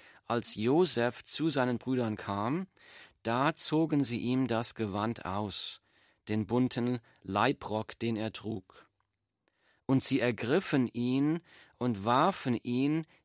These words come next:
in die Zisterne“, also in den tiefen Brunnen. „Die Zisterne aber war leer und es war kein Wasser darin. Darauf setzten sie sich nieder, um zu essen.“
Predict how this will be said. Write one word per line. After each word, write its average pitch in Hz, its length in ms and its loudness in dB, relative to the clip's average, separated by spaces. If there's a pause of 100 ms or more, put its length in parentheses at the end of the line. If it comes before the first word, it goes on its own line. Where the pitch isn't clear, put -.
in 165 380 2
die 147 260 0
Zisterne“, 127 720 0
also 110 200 0
in 127 40 2
den 131 140 2
tiefen 135 400 -2
Brunnen. 107 460 -2 (680)
„Die 123 120 0
Zisterne 170 720 2
aber 123 440 0
war 135 260 2
leer 117 460 0
und 113 160 -4
es 113 220 0
war 104 160 -2
kein 131 400 -2
Wasser 120 340 -2
darin. 95 460 -8 (640)
Darauf 143 720 0 (240)
setzten 127 560 0
sie 113 140 -4
sich 101 300 -2
nieder, 131 380 0
um 113 160 -4
zu - 180 -6
essen.“ - 420 -10